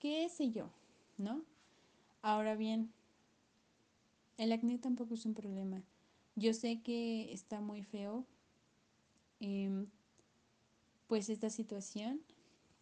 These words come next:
que a lo mejor baja la autoestima y todo esto, pero no eres una persona fea. Y te lo digo desde el fondo de mi corazón,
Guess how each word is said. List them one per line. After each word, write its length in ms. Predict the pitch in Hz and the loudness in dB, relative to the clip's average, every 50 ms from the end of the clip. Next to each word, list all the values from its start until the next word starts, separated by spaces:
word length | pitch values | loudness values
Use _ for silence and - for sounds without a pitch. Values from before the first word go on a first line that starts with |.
| - | -8
que 120 | - 226 208 | -4 -4 -2
a 40 | |
lo 80 | 208 208 | -2 -4
mejor 320 | 208 196 196 220 214 214 | -6 -8 -6 -6 -6 -4
baja 360 | 214 214 214 208 - - 226 214 | -4 -4 -4 -6 -6 -6 -8 -6
la 100 | 208 208 | -6 -8
autoestima 640 | 208 214 - 196 - - 214 202 208 208 208 220 220 | -10 -10 -10 -12 -10 -8 -8 -6 -6 -6 -6 -6 -4
y 100 | 226 220 | -4 -4
todo 220 | 226 220 214 208 202 | -4 -6 -6 -6 -6
esto, 480 | 202 208 208 - _ - 233 247 254 - _ _ _ _ _ _ _ _ _ _ _ _ _ _ _ _ _ _ _ _ _ | -8 -10 -12 -14 _ -8 -8 -8 -8 -10 _ _ _ _ _ _ _ _ _ _ _ _ _ _ _ _ _ _ _ _ _
pero 400 | - 233 214 214 214 208 208 214 | 0 2 2 2 0 -4 -4 0
no 200 | 214 220 240 262 | 4 4 6 6
eres 200 | 277 294 285 - | 4 2 2 2
una 180 | 269 262 254 240 | 0 0 0 0
persona 380 | 233 208 196 - 208 202 202 | -2 -6 -6 -4 -4 -4 -6
fea. 340 | 196 - 202 190 190 185 190 190 - _ _ _ _ _ _ _ _ _ _ _ _ _ _ _ - _ _ _ _ _ _ _ _ | -6 -4 -2 -2 -2 -2 -4 -6 -12 _ _ _ _ _ _ _ _ _ _ _ _ _ _ _ -20 _ _ _ _ _ _ _ _
Y 120 | - 226 226 | 0 0 2
te 120 | 226 220 | 4 4
lo 140 | 220 214 214 | 2 2 2
digo 400 | 220 233 240 240 247 254 262 262 | 0 0 2 2 0 0 -2 -2
desde 260 | 254 226 226 214 214 | -2 -2 -2 0 0
el 60 | 208 202 | -4 -4
fondo 220 | - 220 220 220 | -2 0 0 0
de 60 | 220 | 0
mi 80 | 214 214 | -2 -4
corazón, 520 | - 208 196 196 196 - 226 233 254 262 | -4 -4 -4 -4 -4 -2 0 0 0 -2